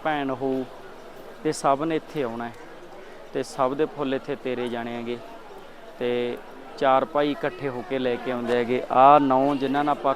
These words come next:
ਖਾਂਦੇ ਪੀਂਦੇ ਹਾਂ, ਪੈਰਾਂ ਦੇ ਜਿਨ੍ਹਾਂ ਨਾਲ ਤੁਰਦੇ ਫਿਰਦੇ ਆਗੇ। ਇਹ ਸੱਚਾਈ ਹੈ ਵੀ ਇਸ ਬੌਲੀ ਸਾਹਿਬ ਦੇ ਵਿੱਚ ਤੇਰੇ ਜਾਂਦੇ ਨੇ। ਕੀਰਤਨਪੁਰ ਸਾਹਿਬ ਇਹ ਜਗ੍ਹਾ ਬਣੀ ਹੋਈ ਆ, ਉਹ ਸਾਹਮਣੇ ਬਾਈ ਲੱਗ ਰਹੇ ਨੇ,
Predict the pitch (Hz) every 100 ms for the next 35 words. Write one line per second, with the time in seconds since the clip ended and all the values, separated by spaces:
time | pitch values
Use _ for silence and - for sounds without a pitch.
0 | - 131 123 123 120 127 120 123 127 120
1 | - 131 127 127 127 120 131 143 147 147
2 | 135 110 131 - 113 120 127 120 120 -
3 | - - - - 160 180 - 170 160 151
4 | 160 151 143 160 170 - - 156 160 165
5 | 170 - 180 170 156 147 147 175 - 147
6 | 156 165 160 156 151 143 143 131 127 139
7 | 139 143 135 143 135 135 131 - 135 147
8 | 143 - - - - 127 127 127 131 135
9 | 135 135 135 143 156 143 127 139 156 147
10 | - 139 131 131 123 107 131 143 139